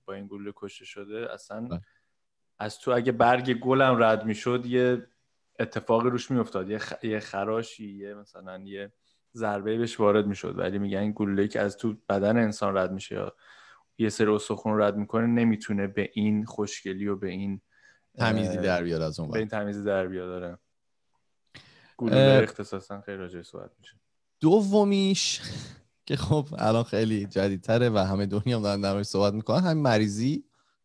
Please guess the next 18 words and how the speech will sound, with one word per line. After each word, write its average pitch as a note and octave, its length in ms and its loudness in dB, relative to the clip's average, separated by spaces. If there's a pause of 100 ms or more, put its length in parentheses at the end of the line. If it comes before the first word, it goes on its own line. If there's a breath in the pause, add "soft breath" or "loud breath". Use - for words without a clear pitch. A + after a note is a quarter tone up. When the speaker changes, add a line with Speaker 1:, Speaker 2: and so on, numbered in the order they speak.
Speaker 2:
و G2+ 80 4
کنترل G#2 380 0
جمعیته D2 640 -2 (240)
که F#2 60 -6
یه F#2 60 -2
مثالم E2 440 -2
زدیم. A1+ 280 -6 (880 loud breath)
اه، B2+ 640 4 (100)
این F#3 200 2
مورد F3 320 6
ببین E3+ 260 6
خر B2+ 440 0
تو B2+ 160 -2
خری C#3 280 0
که D3+ 120 2
اصلاً C3+ 180 0
نگم G#2+ 460 2
براتون. D#2+ 440 -6